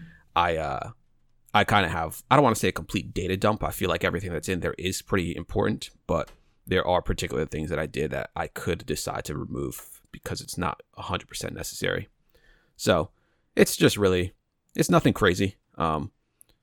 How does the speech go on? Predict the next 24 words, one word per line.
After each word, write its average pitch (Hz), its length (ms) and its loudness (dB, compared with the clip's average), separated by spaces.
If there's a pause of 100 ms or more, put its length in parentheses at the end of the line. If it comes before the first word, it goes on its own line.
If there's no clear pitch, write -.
(160)
worst 131 240 8
case 113 180 6
scenario, 95 380 6
as 101 100 4
long 127 160 8
as 113 80 4
it - 80 -2
reads 92 320 -2
well, 95 420 4
I 90 100 0
submit 92 340 -2
that - 160 0
to 98 80 -6
my 82 80 -2
committee, 92 420 0 (1040)
and 101 120 4
maybe 104 220 6
they 95 140 4
decide 82 400 0
that, 82 240 -2
hey, 90 220 0
you 87 120 -2
know 85 60 0
what, 87 180 2